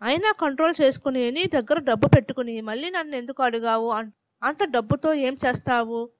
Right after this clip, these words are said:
డబ్బులు లెక్కించడం పూర్తవగానే ఆ కుర్రాడి ముఖం సంతోషంతో వెలిగిపోయింది. "నాన్న, ఇప్పుడు నా దగ్గర రెండు వందలు ఉన్నాయి.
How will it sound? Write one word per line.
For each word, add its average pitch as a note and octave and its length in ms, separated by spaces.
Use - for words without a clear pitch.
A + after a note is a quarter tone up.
డబ్బులు A#3 360
లెక్కించడం C#4 540
పూర్తవగానే A3+ 840
ఆ D4+ 160
కుర్రాడి C4 500
ముఖం C4 400
సంతోషంతో B3 680
వెలిగిపోయింది. A3 840
"నాన్న, A#3+ 260
ఇప్పుడు F4 440
నా E4+ 180
దగ్గర C#4+ 380
రెండు A#3+ 280
వందలు A#3+ 240
ఉన్నాయి. A3+ 680